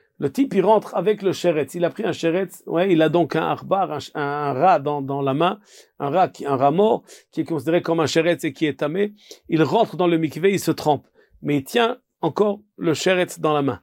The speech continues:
Il a donc ce, ce, ce, ce rat, il l'a dans la main, et il se trempe dans le mikvé. Il se trempe une fois, deux fois, dix fois, vingt fois, trente fois, il peut pas se purifier.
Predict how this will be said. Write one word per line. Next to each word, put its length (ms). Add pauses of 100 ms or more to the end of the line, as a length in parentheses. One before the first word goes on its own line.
(280)
Il 120
a 60
donc 260
ce, 240
ce, 240
ce, 240
ce 160
rat, 220
il 80
l'a 100
dans 140
la 100
main, 260 (360)
et 80
il 80
se 100
trempe 300
dans 100
le 60
mikvé. 240
Il 60
se 60
trempe 220
une 140
fois, 200
deux 160
fois, 220
dix 160
fois, 180
vingt 160
fois, 180
trente 220
fois, 240 (500)
il 100
peut 120
pas 120
se 40
purifier. 520